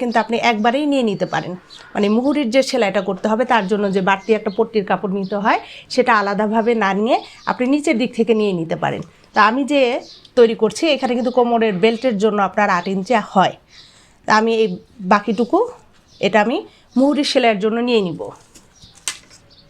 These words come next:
মানে একবারে আপনার ঝামেলাটা শেষ, আলাদাভাবে যে একটা পট্টি লাগাতে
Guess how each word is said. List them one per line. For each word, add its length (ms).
মানে 120
একবারে 360
আপনার 260
ঝামেলাটা 420
শেষ, 180
আলাদাভাবে 540
যে 120
একটা 200
পট্টি 240
লাগাতে 280